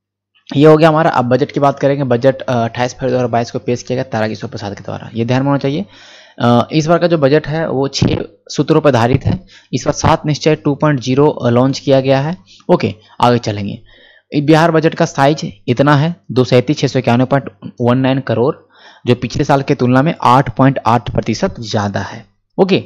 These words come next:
तो ये ध्यान में आपको रखना है, बहुत महत्वपूर्ण है सारा चीज़, आपको ये ध्यान रखिएगा। ओके,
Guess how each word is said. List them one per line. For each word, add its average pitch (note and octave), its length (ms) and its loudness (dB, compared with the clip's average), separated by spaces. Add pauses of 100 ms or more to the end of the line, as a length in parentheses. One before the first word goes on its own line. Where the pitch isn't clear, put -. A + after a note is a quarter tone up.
(460)
तो C#3 60 -2
ये C#3+ 120 4
ध्यान D3+ 240 4
में E3+ 100 0
आपको G3 420 -2
रखना A2 300 2
है, G#2+ 60 0
बहुत C3+ 240 2
महत्वपूर्ण D3 420 -2
है D#3 100 0
सारा C3+ 320 0
चीज़, A2 360 -6
आपको A#2 180 -4
ये A#2+ 80 0
ध्यान A#2+ 320 0
रखिएगा। C#3 300 0 (460)
ओके, D#3 220 0